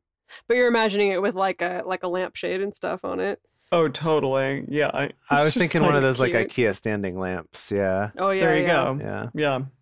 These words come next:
Speaker 3: You shall set the golden altar for incense before the Ark of the Testimony and put the screen of the door to the tent.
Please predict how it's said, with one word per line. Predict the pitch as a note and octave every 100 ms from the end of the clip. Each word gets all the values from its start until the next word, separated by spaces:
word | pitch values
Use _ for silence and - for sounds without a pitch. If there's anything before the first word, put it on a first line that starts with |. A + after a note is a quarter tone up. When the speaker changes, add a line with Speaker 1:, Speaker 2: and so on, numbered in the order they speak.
| _ _ _ _ _ -
Speaker 3:
You | C#3+ E3+ E3+ F3+ D#3+
shall | - D#3
set | - - G#3 -
the | C#3
golden | C#3+ D3+ G3+ A#3 A3+
altar | D3+ D3+ F3 F3
for | - D#3+ -
incense | G#3 G3+ C3+ A#2+ A#2+ -
before | B2+ - - F3+
the | G3 C3
Ark | A2 -
of | F#2
the | G2
Testimony | G#2 F#2+ G2+ F2 D#2+ F2 G#2+ - _
and | C3 B2
put | C3+
the | C3
screen | - - G3 G#3 G3+ G3+ -
of | A2+
the | A#2+
door | B2+ D3+ D3 D3 C#3+ -
to | - A2+
the | A2+
tent. | G#2 - -